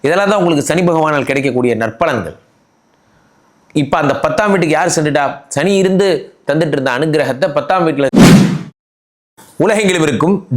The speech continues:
ஜோதிட யுகம் நேயர்கள் அனைவருக்கும் வணக்கம். நான் உங்கள் ராம்ஜி. ரிஷபராசிக்காரர்களுக்கெல்லாம் இந்த தமிழ் புத்தாண்டு எப்படி இருக்க போகிறது? பிறக்கின்ற தமிழ் புத்தாண்டு விசுவாசுக வருடம்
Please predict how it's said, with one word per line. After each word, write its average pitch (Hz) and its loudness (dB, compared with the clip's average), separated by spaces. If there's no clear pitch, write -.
ஜோதிட 170 2
யுகம் 151 0
நேயர்கள் 131 2
அனைவருக்கும் 123 0
வணக்கம். 117 0
நான் 147 0
உங்கள் 135 0
ராம்ஜி. 131 0
ரிஷபராசிக்காரர்களுக்கெல்லாம் 135 0
இந்த 113 -2
தமிழ் 156 -2
புத்தாண்டு 131 -2
எப்படி 117 -2
இருக்க 107 -2
போகிறது? 98 -4
பிறக்கின்ற 160 -2
தமிழ் 143 0
புத்தாண்டு 120 -2
விசுவாசுக 135 0
வருடம் 113 0